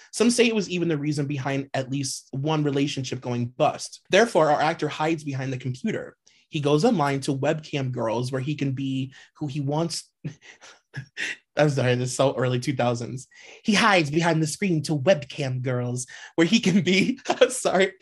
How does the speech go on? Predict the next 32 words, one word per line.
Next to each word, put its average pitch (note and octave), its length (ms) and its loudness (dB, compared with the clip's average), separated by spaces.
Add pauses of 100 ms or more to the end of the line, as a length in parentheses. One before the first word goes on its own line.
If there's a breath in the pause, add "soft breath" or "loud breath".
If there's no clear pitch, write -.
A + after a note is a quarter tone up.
(460 loud breath)
where A#3+ 100 6
he A#3+ 160 8
can B3 200 4
be F#3+ 220 -2
who G3+ 180 -4
he B3 200 2
wants B2+ 420 -4
and D3+ 160 0
do D#3 140 0
what D3+ 220 0
he D3 180 -6
wants B2 280 -4
with B2+ 140 -10
anyone, C3 460 -2
and C3 160 -2
there B2+ 80 0
are B2 40 0
no B2+ 240 0
repercussions. - 920 -8 (380 soft breath)
In D3+ 100 0
two G#3 120 0
thousand F3 280 4
six, F#3 260 -4
he E3 80 -6
spent C#3+ 280 -2
about C3 360 0
fifty A3 400 -4
thousand D#3 400 2
dollars B2 340 -2
on B2+ 200 -4
webcam C3 480 -6
girls A#2+ 400 -4